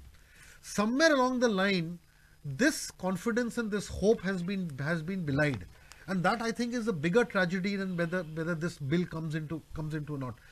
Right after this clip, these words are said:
Because, you know, when that generation of our,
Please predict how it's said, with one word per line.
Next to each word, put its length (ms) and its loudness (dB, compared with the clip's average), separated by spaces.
Because, 360 2
you 80 0
know, 80 4
when 320 -4
that 220 4
generation 520 0
of 160 -2
our, 140 2